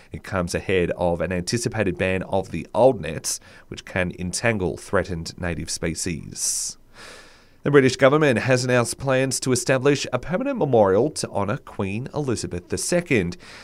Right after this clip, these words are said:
It will be unveiled in twenty twenty-six to coincide with what would have been her one hundredth birthday. The announcement comes ahead of Saturday's one-year anniversary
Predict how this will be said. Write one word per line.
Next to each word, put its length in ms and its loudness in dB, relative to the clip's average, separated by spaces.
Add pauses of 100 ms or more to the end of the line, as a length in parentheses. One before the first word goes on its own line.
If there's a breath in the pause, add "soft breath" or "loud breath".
(240 loud breath)
It 120 -2
will 160 4
be 140 2
unveiled 580 4
in 180 -2
twenty 460 -4
twenty-six 1120 -4 (320 soft breath)
to 100 -8
coincide 640 -2
with 180 -2
what 220 -2
would 180 4
have 260 -2
been 220 -6
her 280 -4
one 340 -6
hundredth 600 -8
birthday. 560 2 (520 loud breath)
The 100 2
announcement 420 4
comes 400 2
ahead 320 2
of 100 4
Saturday's 760 2
one-year 680 -2
anniversary 840 0